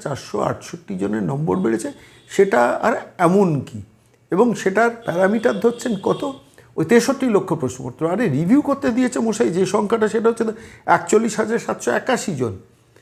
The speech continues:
এবার ভেবে দেখুন, এই একচল্লিশ হাজার সাতশো একাশি জনের বাইরে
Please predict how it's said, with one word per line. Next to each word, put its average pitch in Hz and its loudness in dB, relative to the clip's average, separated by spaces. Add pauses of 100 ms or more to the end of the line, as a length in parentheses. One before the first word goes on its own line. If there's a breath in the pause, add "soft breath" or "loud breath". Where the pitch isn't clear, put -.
(160 soft breath)
এবার 165 4
ভেবে 147 4
দেখুন, 143 2
এই 123 0
একচল্লিশ 160 -2
হাজার 196 0
সাতশো - -4
একাশি 156 -2
জনের 175 0
বাইরে 127 4